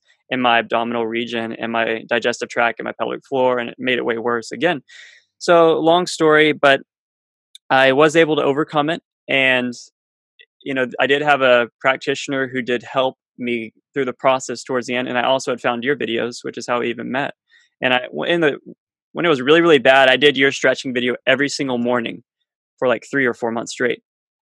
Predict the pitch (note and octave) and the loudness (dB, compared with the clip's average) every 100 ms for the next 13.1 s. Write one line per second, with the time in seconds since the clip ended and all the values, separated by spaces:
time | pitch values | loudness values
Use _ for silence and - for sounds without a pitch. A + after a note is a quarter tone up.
0 | - - _ - E3+ E3+ D#3 C#3+ A#2+ B2 | -14 -14 _ -4 0 2 2 0 -2 -4
1 | A2+ - C#3+ D3 D3 C3+ C3+ B2 B2 A#2+ | -4 0 0 0 -4 -2 -2 -2 -4 -2
2 | A#2+ A#2+ - - A#2+ - - B2 C#3 C3+ | -2 -2 -8 -12 -12 -12 -10 0 0 0
3 | B2 A#2 A2+ B2+ B2 A2+ A#2+ A2+ A2 - | -2 -2 0 2 2 0 -6 -6 -8 -8
4 | A2+ B2+ B2 - _ _ C#3 D3 C3+ C#3 | -10 -10 -12 -14 _ _ -6 -2 0 0
5 | E3+ G3 - D#3 D3+ C#3+ D3 B2+ A#2+ B2+ | 0 0 2 4 4 2 0 -2 2 2
6 | B2 A#2 - B2+ B2 B2 B2+ - - C3+ | 2 -2 -8 -6 -4 -2 -4 -4 -2 -2
7 | B2 B2 A#2 A#2+ A#2 - B2 B2+ C3+ _ | 0 -4 -2 -2 -2 -4 -12 -14 -20 _
8 | _ _ _ C3+ C#3 D3 - D3+ D3 C3+ | _ _ _ -4 -4 -4 0 2 4 4
9 | C3 C3 _ _ _ _ - - D#3 D#3 | 2 -2 _ _ _ _ -8 2 2 2
10 | - D#3 D3 C#3 C3 C#3+ C3+ C#3 - C3+ | -2 -4 2 0 0 -2 -2 -4 -4 0
11 | C3 C3+ B2+ - C3 C3+ C#3+ C3 A#2+ A2+ | 2 2 -2 -2 -4 -2 -4 -4 -8 -10
12 | - A2 A#2+ B2+ - - C#3 A2+ C3 C3 | -12 -10 -6 -6 -6 -4 -2 -2 -4 -4